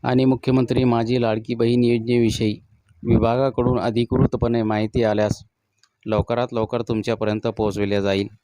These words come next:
योजनेविषयी येणारी माहिती लवकरात लवकर तुमच्यापर्यंत पोहोचावी याकरिता आरपीएस गाईड YouTube चॅनेल सबस्क्राईब करा, घंटीवर क्लिक करा, all नोटिफिकेशनवर क्लिक करा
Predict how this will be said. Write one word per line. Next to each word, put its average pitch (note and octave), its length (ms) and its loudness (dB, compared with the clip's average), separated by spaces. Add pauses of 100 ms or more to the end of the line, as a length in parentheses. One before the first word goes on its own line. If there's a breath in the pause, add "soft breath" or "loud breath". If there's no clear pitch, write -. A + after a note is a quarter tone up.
योजनेविषयी B2+ 760 2
येणारी A#2 420 2
माहिती G2+ 440 -4 (200)
लवकरात A#2+ 420 0
लवकर A2+ 340 0
तुमच्यापर्यंत G#2+ 600 0
पोहोचावी G#2 500 0 (760)
याकरिता A2+ 580 0
आरपीएस A2+ 360 -2
गाईड G#2+ 300 0
YouTube A2 320 -2
चॅनेल G#2+ 260 0
सबस्क्राईब G#2+ 520 -2
करा, G2+ 240 2
घंटीवर G2+ 440 4 (100)
क्लिक G2+ 180 -2 (100)
करा, G2+ 240 0
all G#2 220 0
नोटिफिकेशनवर G#2 760 -4
क्लिक G2 320 -2
करा F#2 200 0